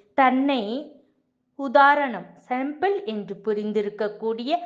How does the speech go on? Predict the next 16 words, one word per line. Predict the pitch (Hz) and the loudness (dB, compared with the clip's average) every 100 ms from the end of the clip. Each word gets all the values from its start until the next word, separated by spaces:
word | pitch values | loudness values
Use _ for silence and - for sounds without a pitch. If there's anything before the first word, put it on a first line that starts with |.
| - - - | -10 -20 0
பற்றற்றவர் | 349 349 339 381 392 381 381 427 294 | 2 2 0 -2 0 2 2 0 -4
மற்றும் | 214 214 - 349 294 | -8 -8 -10 -6 -6
அன்பானவர் | 208 220 233 262 262 240 247 330 247 | -6 -6 0 0 0 -4 -2 0 0
ஆகுக. | 185 - 185 175 190 180 175 - _ _ _ _ _ | -2 -8 -16 -10 -8 -8 -10 -20 _ _ _ _ _
பாபா | 196 220 214 190 | 2 2 2 -2
விளக்கம் | 185 185 180 185 | -4 -10 -10 -12
சொல்றாங்க, | - 196 190 196 190 196 233 233 - _ _ - | -8 -8 -6 -6 -4 -2 -4 -4 -14 _ _ 2
தாமரை | 311 311 349 370 359 | 4 4 2 0 -2
மலர் | 311 240 220 180 233 | -4 -2 -2 -4 -8
இல்லறத்தில் | 226 233 254 294 302 294 359 349 220 | -8 -4 -2 0 -2 -4 -6 -4 -4
இருப்பவர்களின் | 208 - 254 247 247 247 247 254 285 330 | -6 -4 -4 -2 -2 -4 -6 -6 -6 -6
உடைய | 208 196 190 196 196 - _ | -4 -2 -2 -4 -6 -12 _
அடையாளம் | 202 196 220 240 240 247 302 226 | -2 2 4 4 4 2 0 -4
ஆகும். | 175 175 185 - _ _ 220 | -6 -10 -18 -20 _ _ -6
எனவே | 220 220 196 190 262 - - _ | -2 -2 -4 -6 -8 -10 -20 _
தாமரை | 233 214 214 220 220 233 | 2 2 0 -2 -2 -2